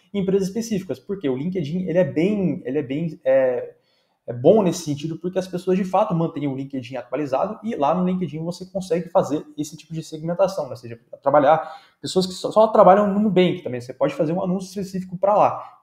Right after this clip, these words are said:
Isso acaba não funcionando, não tendo essa segmentação tão avançada no Meta Ads ou no Google Ads, mas no LinkedIn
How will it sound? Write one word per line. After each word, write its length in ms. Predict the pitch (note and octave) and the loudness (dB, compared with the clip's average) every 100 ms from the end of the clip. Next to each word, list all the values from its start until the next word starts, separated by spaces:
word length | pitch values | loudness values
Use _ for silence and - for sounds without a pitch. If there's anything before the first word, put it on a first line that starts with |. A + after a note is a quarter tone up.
| D3+ | -6
Isso 460 | E3 G#3+ G3 E3 - | -2 -2 -2 -4 -6
acaba 320 | C#3+ E3 E3+ | -4 0 2
não 160 | F3 F#3 | 2 0
funcionando, 500 | G#3+ F#3+ G#3 F#3+ C3 | -4 -4 0 0 0
não 160 | D3+ | -2
tendo 200 | F3+ F#3 | -2 0
essa 160 | F3+ - | -2 -4
segmentação 640 | - D3 D3+ D3 B2+ D3+ C#3+ | -8 -6 -4 -4 -4 -6 0
tão 140 | C#3 | 0
avançada 440 | C#3+ C3+ - B2+ | 2 -2 -2 -4
no 80 | C3 | -4
Meta 220 | B2 B2 | -6 -6
Ads 320 | A#2 C#3 D3 C3+ | -2 -2 -2 -6
ou 60 | |
no 160 | C#3+ C#3+ | -8 -6
Google 260 | D3 E3+ | -6 -2
Ads, 220 | - - - | -2 -2 -8
mas 120 | B2 | -12
no 60 | |
LinkedIn 420 | B2+ C#3 D#3+ C3 | -12 -8 -8 -6